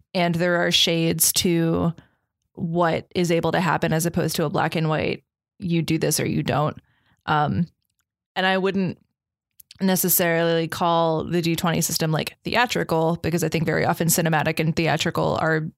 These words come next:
the opposites. But, um, I, I think the core, the core idea that is that Powered by the Apocalypse games are built very specifically to fun-, like, to function as narrative structures, whereas the D twenty system is not.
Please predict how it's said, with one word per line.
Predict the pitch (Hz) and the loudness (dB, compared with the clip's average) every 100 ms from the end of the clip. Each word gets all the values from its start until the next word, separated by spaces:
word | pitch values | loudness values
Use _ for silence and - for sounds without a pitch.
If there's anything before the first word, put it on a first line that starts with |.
| _ _ _ _ - | _ _ _ _ -10
the | 214 | -4
opposites. | - 175 165 151 - - - - - _ | -2 0 0 0 -2 -6 -14 -18 -20 _
But, | 170 180 160 - | -4 0 0 0
um, | 165 156 147 - 180 180 _ _ _ _ - _ - | 0 2 2 0 -2 -4 _ _ _ _ -20 _ -2
I, | 185 175 | 0 2
I | 135 | 2
think | 180 190 175 - - - _ _ _ _ _ - | 2 0 0 -2 -10 -14 _ _ _ _ _ -4
the | 185 | -2
core, | 202 185 170 165 | 0 2 0 0
the | 175 | 0
core | 185 | 2
idea | 175 175 165 | 2 2 2
that | 165 165 | 2 2
is | 156 | 0
that | 156 160 - | 0 -2 0
Powered | 185 170 | 0 2
by | 165 165 | 0 0
the | 165 | 0
Apocalypse | 151 151 160 160 - | 0 0 0 0 0
games | - 151 - | 0 0 0
are | 165 160 | 0 0
built | 175 165 - | 0 -2 -2
very | 175 160 160 | 0 0 0
specifically | 160 - - 165 165 165 156 160 160 - _ _ _ _ _ _ _ _ _ | 0 0 -2 0 0 0 0 0 -2 -10 _ _ _ _ _ _ _ _ _
to | - 226 196 170 | -2 2 2 0
fun-, | - 170 - | 0 0 0
like, | 180 170 | 0 0
to | 190 | 0
function | 180 175 165 170 | 0 0 2 2
as | 156 165 | 2 4
narrative | 151 151 156 151 | 2 2 0 0
structures, | - - 156 190 196 190 | 0 0 0 2 2 2
whereas | 165 156 160 165 | 0 2 2 2
the | 170 | 0
D | 165 | 0
twenty | 156 165 160 | 2 2 2
system | 160 - 160 | 0 0 0
is | 202 | 2
not. | 247 - - | 2 0 -2